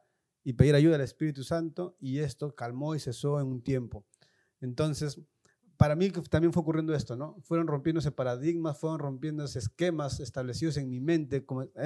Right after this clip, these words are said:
hablamos de esto desde el inicio, ¿no? Nos cuesta mucho entender el trabajo de, de Dios y el trabajo del Espíritu Santo. No todo lo vamos a entender igual, pero sí estoy también convencido de que el Señor utiliza ciertas cosas para rompernos a nosotros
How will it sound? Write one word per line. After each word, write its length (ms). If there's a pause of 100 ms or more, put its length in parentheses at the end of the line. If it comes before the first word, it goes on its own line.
(100)
hablamos 340
de 40
esto 140
desde 140
el 60
inicio, 360
¿no? 180 (220)
Nos 80
cuesta 260
mucho 320
entender 580 (260)
el 140
trabajo 440
de, 160
de 240
Dios 260
y 40
el 80
trabajo 260
del 80
Espíritu 400
Santo. 320
No 120
todo 220
lo 100
vamos 200
a 20
entender 400
igual, 320 (320)
pero 160
sí 140
estoy 160
también 240
convencido 440
de 120
que 80
el 60
Señor 220
utiliza 440
ciertas 500
cosas 360
para 260
rompernos 800
a 80
nosotros 580